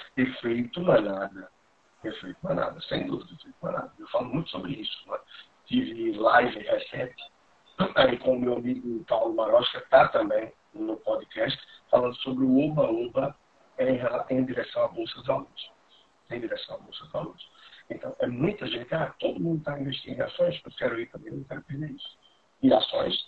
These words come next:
tava na capa de revista, tava na capa de jornal, tava no Jornal da Noite, tava em todas as lives.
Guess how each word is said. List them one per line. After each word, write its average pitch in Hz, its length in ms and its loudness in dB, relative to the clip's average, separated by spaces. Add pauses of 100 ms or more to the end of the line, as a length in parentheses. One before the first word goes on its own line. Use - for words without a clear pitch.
tava 123 220 -2
na 117 120 -4
capa - 440 -6 (220)
de - 100 -14
revista, - 480 -4
tava 110 300 -8
na - 120 -6
capa - 320 -6
de - 80 -14
jornal, 139 460 -4 (420)
tava 120 280 2
no 110 100 -2
Jornal 104 380 -2
da 101 100 -2
Noite, 131 460 -2
tava 117 280 0
em 107 100 -12 (120)
todas 156 380 0
as 110 180 -4
lives. 135 460 0